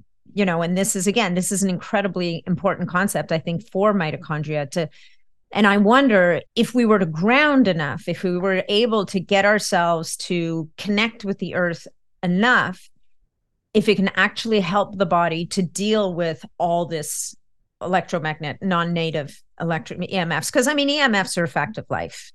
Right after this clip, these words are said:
The, the earth has E M F, but it's this whole idea of non-native E M F. And without getting into tinfoil hat territory, <laughs> like, you know,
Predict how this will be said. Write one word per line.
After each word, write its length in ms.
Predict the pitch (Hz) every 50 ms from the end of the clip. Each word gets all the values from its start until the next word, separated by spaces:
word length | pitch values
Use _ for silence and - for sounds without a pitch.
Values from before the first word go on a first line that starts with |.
| _
The, 160 | 196 175 170 165
the 320 | - 127 160 175 208 247
earth 260 | 277 277 269 220 -
has 200 | 185 156 156 151
E 100 | 160 156
M 140 | 135 113 -
F, 140 | - 107 - - - _ _ _ - - _ _
but 120 | 190 196
it's 140 | 220 214 -
this 180 | 220 196 -
whole 200 | - - 254 254
idea 280 | 233 208 202 196 185 175
of 80 | 160 160
non-native 800 | 170 175 175 175 170 170 165 165 160 156 151 151 143 151 139 156
E 80 | 151
M 120 | 139 143 147
F. 200 | 120 - - - - - - _ _ _ _ _ _ _ - -
And 140 | 208 214
without 320 | 208 208 208 226 220 240 226
getting 260 | 214 202 196 196 190
into 200 | 185 180 - 180
tinfoil 640 | - - 208 180 180 175 - - 160 160 160 156 160
hat 320 | 156 165 156 160 156 147 - - _ _ _ _ _ _ _ _ _ _ _ _ _ _ _ _ _ _ _ _ _ _ _
territory, 840 | - 240 214 196 202 185 - - 170 131 131 92 - 214 - - - - - -
<laughs> 240 | - - _ _ -
like, 380 | 330 320 - - _ - 277 - _ _ _ _ _ - - - - - - - -
you 140 | 269 247 254 -
know, 120 | 285 269